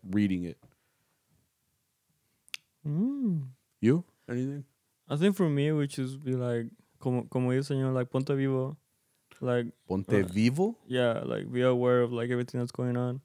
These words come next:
Speaker 1: Yeah.
Speaker 2: Because, uh, uh, like, in a school group, like, I, I, for, I don't have another way to say it, but I, I mucho miedo, you know? Like, uh,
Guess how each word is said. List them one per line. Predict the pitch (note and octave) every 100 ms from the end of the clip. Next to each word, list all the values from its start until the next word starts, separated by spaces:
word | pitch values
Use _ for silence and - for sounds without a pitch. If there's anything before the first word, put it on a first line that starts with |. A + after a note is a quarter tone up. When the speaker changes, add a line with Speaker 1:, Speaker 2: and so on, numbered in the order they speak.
| _
Speaker 1:
Yeah. | A2 G#2 F2 -
Speaker 2:
Because, | C3 C#3+ C3+ C3
uh, | B2+ B2+ B2 B2 - - _ _ _ _ _ _ _ _ _ -
uh, | C3 B2 A#2+ - E3 - _ _ _
like, | C3 C3
in | C3+
a | C3+
school | - D3+
group, | D#3+ F3 E3+
like, | D3 B2+ B2 -
I, | B2 A#2+ -
I, | B2 A#2+ A#2 A#2+ - - - - _ _ _ _ _ _ _ _ _ _
for, | B2+ B2 A#2 A2+ -
I | B2+
don't | C#3
have | C3
another | B2 A#2+
way | A#2+
to | A2+
say | - B2
it, | A#2+
but | A#2+
I, | B2 C3
I |
mucho | C#3+ C#3+ C#3
miedo, | B2+ B2 A#2+
you | A#2+
know? | A#2+ B2+ _ _ _ _ _ -
Like, | B2 A#2 A2
uh, | A#2 G#2+ G2